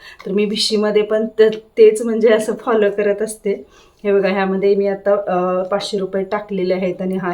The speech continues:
एक रुपया पण टाकलाय, म्हणजे वाढती बिशी होईल असं या, म्हणजे हा एक, अ, आपलं असतं माइंडमध्ये असा समज असतो. तर मी आता इथं ना,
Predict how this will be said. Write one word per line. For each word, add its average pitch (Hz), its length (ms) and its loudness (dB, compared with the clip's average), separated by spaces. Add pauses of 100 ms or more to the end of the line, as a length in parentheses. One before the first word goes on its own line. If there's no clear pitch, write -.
एक 185 180 -10
रुपया 170 260 -2
पण 180 200 -4
टाकलाय, 175 380 -6 (500)
म्हणजे 208 180 4
वाढती 202 460 2
बिशी 202 300 -6
होईल 196 400 -2 (200)
असं 180 280 -6
या, 175 180 -2 (480)
म्हणजे 196 360 2 (260)
हा 226 160 4
एक, 220 260 4
अ, 233 120 4
आपलं 214 600 2
असतं 214 580 -2
माइंडमध्ये 196 600 2
असा 202 260 -2
समज 190 420 -2
असतो. 190 280 -8 (580)
तर 196 100 0
मी 208 140 2
आता 214 200 0
इथं 214 320 0
ना, 208 100 -2